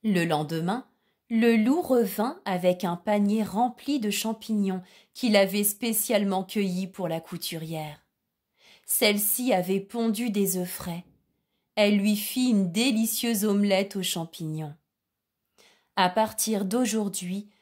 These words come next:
vous ne mangerez plus que des omelettes, » dit la couturière. « Ce sera le paiement de mon travail. » «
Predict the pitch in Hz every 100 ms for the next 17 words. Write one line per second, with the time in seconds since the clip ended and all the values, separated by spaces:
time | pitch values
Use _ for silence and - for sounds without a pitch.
0 | _ _ 226 226 254 247 233 262 294 233
1 | 240 233 - 247 254 - 277 208 202 202
2 | 180 180 170 165 - - 196 190 202 185
3 | 208 196 196 185 175 160 160 - _ _
4 | _ _ - 214 208 214 185 196 190 190
5 | 185 - 240 254 277 247 262 240 226 220
6 | 208 190 170 165 170